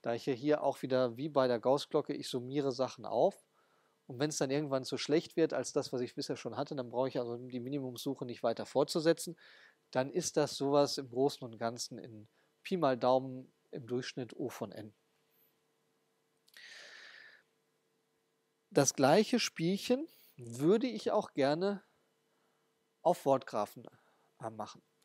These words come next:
Wortgraphen sind halt sehr kompakte Repräsentationen von N-Besten-Listen. Die Anzahl der Hypothesen, die in so einem Wortgraph enthalten sind,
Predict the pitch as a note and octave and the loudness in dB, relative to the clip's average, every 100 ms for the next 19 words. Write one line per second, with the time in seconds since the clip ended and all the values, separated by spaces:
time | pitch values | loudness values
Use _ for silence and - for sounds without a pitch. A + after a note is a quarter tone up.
0 | - - _ _ A#2+ C#3 F#3+ - A3 A3 | -20 -20 _ _ 2 6 6 4 2 2
1 | - F3+ D3 C#3+ C#3 B2+ C#3 B2+ - A2+ | 0 -6 -6 -2 -2 0 0 0 -4 -6
2 | A2+ - A#2+ A2 A2 B2 G#2 - F2+ - | -6 -4 -6 -6 -6 -10 -10 -10 -10 -4
3 | C3 A3 - A#3 A3+ A3+ A3 - A3+ A#3 | -4 -4 -4 -4 -2 0 0 -2 -8 -6
4 | - - C#4+ - _ _ _ C#3+ D#3 F3+ | -6 -10 -14 -16 _ _ _ -2 2 2
5 | A#3 - G3 D3+ C3+ C3 B2 A2+ - _ | 2 4 6 6 4 4 4 2 -4 _
6 | _ _ _ _ _ - E3+ D#3 - D3+ | _ _ _ _ _ -16 -6 -4 -2 0
7 | - F#3 F3 D#3 D3+ D3+ C3 C3 A#2 C3 | 4 4 4 -2 0 0 0 -6 4 6
8 | D#3 - D#3 D3 C3 - B2+ C3+ D#3+ C3+ | 6 6 4 4 0 -2 0 0 -2 -6
9 | C#3+ C#3+ | -6 -8